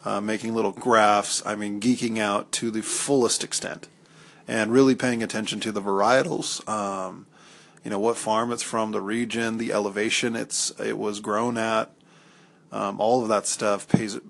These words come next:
just plays, oh, and the process, all of that plays a really important part in the roasting and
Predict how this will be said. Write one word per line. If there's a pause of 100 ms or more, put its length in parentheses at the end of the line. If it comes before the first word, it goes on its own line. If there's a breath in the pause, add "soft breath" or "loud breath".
(200)
just
plays,
oh,
and
the
process, (280)
all
of
that (280)
plays
a
really
important (480 loud breath)
part
in
the
roasting
and